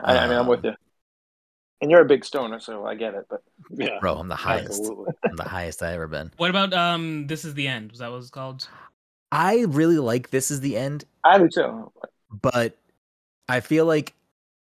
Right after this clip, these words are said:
Speaker 2: I would be more susceptible to rewatching at this point Pineapple Express,
Speaker 1: If
Speaker 2: and I would
Speaker 1: Michael
Speaker 2: rather
Speaker 1: Cera
Speaker 2: just
Speaker 1: was
Speaker 2: watch
Speaker 1: in
Speaker 2: clips
Speaker 1: more
Speaker 2: of This Is the End.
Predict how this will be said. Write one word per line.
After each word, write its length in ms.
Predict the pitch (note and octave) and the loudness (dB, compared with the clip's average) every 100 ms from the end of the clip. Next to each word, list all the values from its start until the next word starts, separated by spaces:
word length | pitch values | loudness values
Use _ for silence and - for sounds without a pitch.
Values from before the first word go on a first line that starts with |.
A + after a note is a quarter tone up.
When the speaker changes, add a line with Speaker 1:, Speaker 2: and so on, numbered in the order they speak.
| _ _ - | _ _ -4
Speaker 2:
I 180 | A#2+ A#2+ | 0 0
would 240 | A#2 G#2 | 0 -2
be 100 | A2 | -6
more 440 | G#2+ G#2+ G#2+ G#2 | -4 -2 0 0
susceptible 600 | G2 - - G2+ - F#2+ F#2 | 0 -4 -2 -2 -4 -6 -6
to 140 | G2+ | -6
rewatching 760 | F2 G2 F#2 E2+ E2+ - E2+ E2 | -6 -6 -4 -2 -2 -4 -12 -10
at 200 | F2+ F2 | -10 -4
this 160 | F#2+ F2+ | -2 -2
point 380 | - G#2 F2+ - | -4 -8 -8 -8
Pineapple 400 | F2+ F2 E2 E2 | -6 -6 -6 -10
Express, 500 | - - D#2+ - - _ _ | -12 -8 -6 -6 -8 _ _
Speaker 1:
If 140 | F3+ E3 | 0 2
Speaker 2:
and 80 | |
I 60 | F#3+ | 4
would 80 | F3 | 4
Speaker 1:
Michael 100 | F#3+ | 4
Speaker 2:
rather 120 | G3 F#3+ | 2 2
Speaker 1:
Cera 100 | G3 | 2
Speaker 2:
just 140 | G3 | 2
Speaker 1:
was 160 | F3 - | 2 -2
Speaker 2:
watch 20 | |
Speaker 1:
in 80 | - | -2
Speaker 2:
clips 360 | - D3 D#3 D3+ | -6 2 2 2
Speaker 1:
more 40 | A2 | -2
Speaker 2:
of 80 | - | -6
This 180 | D3+ | -6
Is 120 | - G#2 | -6 -6
the 120 | D3 | -6
End. 280 | B2 C#3 | -6 -10